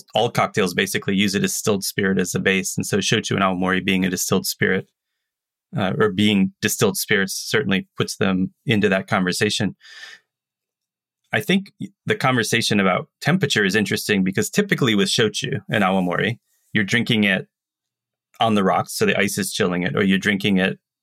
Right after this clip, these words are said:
straight, which would be room temperature, or you're warming it up with the oyu, with the hot water, right? So you sort of have these three zones of, of temperature.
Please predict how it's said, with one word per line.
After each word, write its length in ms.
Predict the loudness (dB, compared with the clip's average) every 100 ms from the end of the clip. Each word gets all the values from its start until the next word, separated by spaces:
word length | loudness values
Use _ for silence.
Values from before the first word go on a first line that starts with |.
| _
straight, 420 | -8 -2 0 0 -2
which 180 | -2
would 100 | 0
be 120 | 0 0
room 240 | 2 0
temperature, 600 | -2 -2 -2 0 0 -2 -8 -16 -2
or 160 | 2 2
you're 180 | 2
warming 360 | 2 2 2 2
it 100 | 2
up 160 | 0 -4
with 140 | -6
the 120 | -4
oyu, 340 | -4 -4 -4 -10 _ _ _ _
with 140 | -4 -2
the 80 | -2
hot 200 | -2 -2
water, 320 | -4 -6 -8 -4
right? 200 | -4 -4 _ _ _ _ _ _ _
So 180 | -6 0
you 220 | 2 2
sort 320 | 0 0 0 0
of 100 | 0
have 340 | 0 0 0
these 240 | -2 -2
three 260 | -2 0 2
zones 760 | 2 2 2 0 -2 -6 -10 -12 _ -2
of, 500 | 0 0 -4 -12 _ _ -4
of 200 | -4 -2
temperature. 580 | -2 -2 -2 0 -2